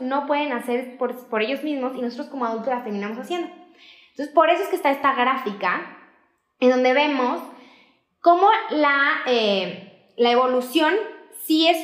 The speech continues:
una manera lineal, porque nos va lle-, o sea, nos va llevando hacia un, una meta que es la persona que queremos formar.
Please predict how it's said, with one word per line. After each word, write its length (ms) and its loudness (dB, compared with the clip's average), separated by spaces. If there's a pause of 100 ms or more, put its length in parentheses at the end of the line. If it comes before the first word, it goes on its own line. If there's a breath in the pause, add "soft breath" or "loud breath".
(160)
una 300 0
manera 300 2
lineal, 400 0
porque 220 -4
nos 240 -4
va 80 0
lle-, 600 -4
o 40 -10
sea, 120 -6
nos 160 -6
va 120 2
llevando 540 0
hacia 260 -2
un, 600 -4 (120)
una 200 0
meta 340 -2
que 100 -4
es 80 -6 (480)
la 260 4
persona 500 -4
que 80 -10
queremos 280 -4
formar. 480 -4